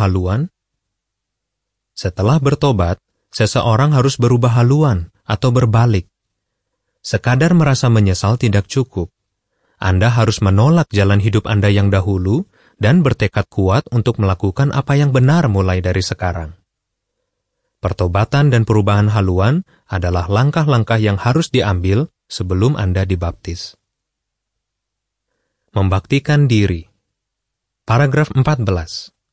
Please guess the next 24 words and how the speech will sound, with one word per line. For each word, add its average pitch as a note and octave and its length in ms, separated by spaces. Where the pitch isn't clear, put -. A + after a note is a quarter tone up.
Pertanyaan. G2 720
Langkah D3 320
penting E3 320
apa C#3 240
yang D#3 240
harus G#2+ 320
Anda A2+ 240
ambil G#2+ 400
sebelum G#2 400
dibaptis? F#2+ 640
Ada C3+ 320
langkah C3 320
penting A2+ 320
lain A2 240
yang G#2 160
harus G2+ 320
diambil. G#2 640
Anda F#2 320
harus A#2 320
membaktikan G#2+ 720
diri B2+ 400
kepada F#2 480
Allah G2+ 240
Yehua. G#2+ 560